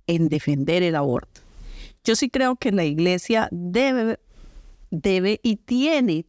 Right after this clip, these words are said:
todo el derecho moral de, de, de conservar la vida, de oponernos, nosotros como católicos, de oponernos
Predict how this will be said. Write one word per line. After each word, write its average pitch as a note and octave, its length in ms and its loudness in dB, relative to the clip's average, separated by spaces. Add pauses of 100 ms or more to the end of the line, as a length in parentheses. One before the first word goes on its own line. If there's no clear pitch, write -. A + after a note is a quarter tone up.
todo B3 400 2
el B3 120 0
derecho F3 520 0
moral F3+ 760 0 (540)
de, G#3 280 2
de, F3+ 680 0 (220)
de F#3 320 0 (800)
conservar G#3 720 2
la E3 140 2
vida, D#3 260 2
de D#3+ 100 4
oponernos, G3+ 600 0
nosotros G#3+ 400 0
como G3+ 180 0
católicos, D#3+ 540 0
de F3+ 100 0
oponernos G3 880 0